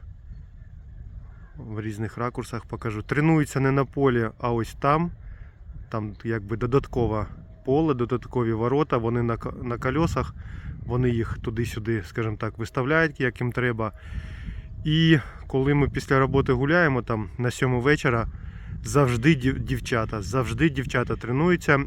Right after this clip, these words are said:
Хлопці, мабуть, раніше. Коротше, хлопців ні разу не бачили, як тренуються. Як грають в футбол, бачили, а як тренуються, ні, тільки дівчата. Ну, ось таке от поле.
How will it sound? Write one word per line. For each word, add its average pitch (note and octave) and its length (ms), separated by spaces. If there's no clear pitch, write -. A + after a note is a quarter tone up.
Хлопці, C#3+ 400
мабуть, B2 360
раніше. A#2 580
Коротше, B2 340
хлопців C3+ 520
ні C#3 120
разу D#3+ 280
не D3+ 120
бачили, A#2 380
як A2 80
тренуються. A#2+ 500
Як C3+ 220
грають D3+ 360
в - 20
футбол, E3+ 360
бачили, A2+ 480
а C3 100
як D3 160
тренуються, D#3 480
ні, A2+ 160
тільки B2+ 260
дівчата. G#2+ 600
Ну, F#3 360
ось F3 140
таке D3+ 260
от C3+ 180
поле. C3+ 420